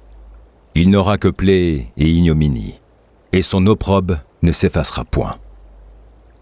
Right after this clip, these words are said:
Car la jalousie met un homme en fureur, et il est sans pitié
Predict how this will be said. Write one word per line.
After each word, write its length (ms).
Car 220
la 100
jalousie 600
met 240
un 200
homme 200
en 60
fureur, 840
et 100
il 160
est 80
sans 260
pitié 480